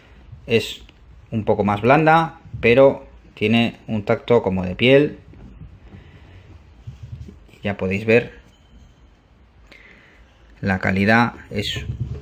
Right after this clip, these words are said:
un poco superior, pero sí, sigue siendo el mismo libro.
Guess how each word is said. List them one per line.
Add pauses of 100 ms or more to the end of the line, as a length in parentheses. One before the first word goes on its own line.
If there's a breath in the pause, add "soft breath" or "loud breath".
(180)
un
poco
superior, (4000 loud breath)
pero
sí, (120)
sigue
siendo
el
mismo
libro.